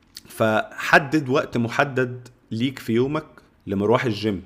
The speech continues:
مثلا، أنا بتكلم تاني، أنا واخد الجيم كمثال مش أكتر، أيا كان بقى، حدد وقت في يومك لممارسة العادة اللي أنت بتحاول تمارسها أو لإنك تبذل مجهود في العادة اللي بتحاول تبطلها.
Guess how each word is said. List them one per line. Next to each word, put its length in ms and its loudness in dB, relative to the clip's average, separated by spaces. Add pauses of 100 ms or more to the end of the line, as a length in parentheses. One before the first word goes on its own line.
(100)
مثلا، 380 -2
أنا 80 -4
بتكلم 300 -4
تاني، 300 2
أنا 80 -2
واخد 200 0
الجيم 300 -2
كمثال 440 -2
مش 140 -6
أكتر، 260 -8 (480)
أيا 180 2
كان 260 -2
بقى، 180 -4 (320)
حدد 640 0 (140)
وقت 520 -2
في 180 -6
يومك 480 -2 (100)
لممارسة 600 -2
العادة 380 2
اللي 120 0
أنت 120 -4
بتحاول 340 -4
تمارسها 460 -2
أو 440 0 (500)
لإنك 280 -2
تبذل 280 -4
مجهود 460 -4
في 180 -8
العادة 320 0
اللي 100 -4
بتحاول 340 -2
تبطلها. 440 -8